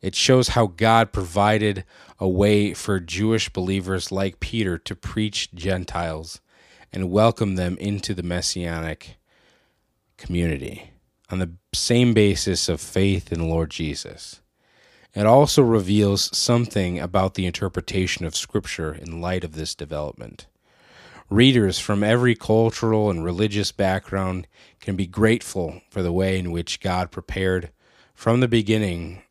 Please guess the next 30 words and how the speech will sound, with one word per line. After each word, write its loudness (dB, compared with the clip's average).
for -4
believers -6
to -10
be -6
all -2
one -2
in -10
Christ -8
Jesus. -10
He -2
did 4
this 2
by 0
making 0
peace -4
through -4
the 2
blood 4
of -2
Christ, -6
removing 0
ancient 2
barriers -2
and -10
creating -2
one -4
new 0
humanity -8
in -12
Christ. -12